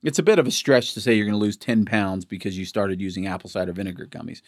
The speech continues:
But there's one apple cider vinegar gummy in particular, also made by Zhao, the same people that make Screen Eyes, that I think is like candy in terms of <laughs> taste, believe it or not. Yes, I know. Apple cider vinegar as a gummy,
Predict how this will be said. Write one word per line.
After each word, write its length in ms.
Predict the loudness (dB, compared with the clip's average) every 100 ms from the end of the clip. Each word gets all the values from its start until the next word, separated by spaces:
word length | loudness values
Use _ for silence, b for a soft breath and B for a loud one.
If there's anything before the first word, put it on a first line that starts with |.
| B B B
But 100 | 2
there's 200 | 4 4
one 260 | 4 4 6
apple 240 | 4 4
cider 240 | 4 4 4
vinegar 320 | 2 2 2
gummy 240 | 2 0
in 240 | 2 0 0
particular, 640 | -4 0 0 0 0 4
also 300 | 6 6 4
made 180 | 2 4
by 160 | 4 4
Zhao, 320 | 4 4 4
the 80 | 0
same 180 | -4 -2
people 200 | -2 -2
that 60 |
make 160 | -4 -6
Screen 260 | -4 -2
Eyes, 240 | 0 -4 -8 b b b
that 280 | 2 2 2 _
I 180 | 4 6
think 280 | 6 2 0 _
is 320 | 0 2 0 -10 _ 0
like 300 | 2 2 -4
candy 560 | 0 4 4 4 0
in 80 | -6
terms 380 | -4 -4 -4 -10
of 60 |
<laughs> 140 | -10 -4
taste, 320 | -2 -2 -6
believe 280 | 0 2 4
it 40 |
or 100 | 4
not. 320 | 4 4 0 -10 2
Yes, 260 | 4 4
I 120 | 4
know. 200 | 2 2 -4 b 2
Apple 240 | 2 2
cider 220 | 2 4
vinegar 320 | 4 2 4 2
as 100 | 2
a 60 |
gummy, 420 | 0 2 2 0